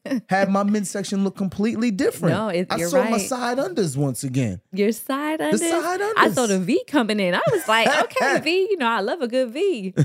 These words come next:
Speaker 1: right, I love a good V. So I think for both of us, yeah.
Speaker 2: Yeah.
Speaker 1: I mean, I, I was also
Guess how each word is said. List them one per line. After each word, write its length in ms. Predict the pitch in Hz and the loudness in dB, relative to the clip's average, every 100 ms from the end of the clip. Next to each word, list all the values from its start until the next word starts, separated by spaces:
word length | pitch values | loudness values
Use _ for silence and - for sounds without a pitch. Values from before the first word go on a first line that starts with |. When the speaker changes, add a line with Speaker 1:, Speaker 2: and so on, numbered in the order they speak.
| - - | -2 -2
Speaker 1:
right, 220 | 180 233 262 | 2 2 2
I 100 | 220 | 2
love 220 | 247 285 | 0 0
a 60 | 311 | 0
good 180 | 294 | 0
V. 360 | 262 320 226 185 | 0 -2 0 0
So 260 | - 185 185 | 2 0 2
I 60 | 240 | 0
think 180 | 294 | 0
for 120 | 240 196 | -2 0
both 240 | 196 226 | 0 0
of 100 | 175 | -4
us, 220 | 151 160 | -4 -4
yeah. 140 | 202 - | 0 2
Speaker 2:
Yeah. 160 | - - | 2 0
Speaker 1:
I 80 | |
mean, 180 | 208 190 - | 0 -2 0
I, 240 | 196 202 | 0 0
I 140 | - 190 | -2 -2
was 180 | 196 180 | -2 -4
also 480 | 170 175 156 156 | -4 -4 -6 -8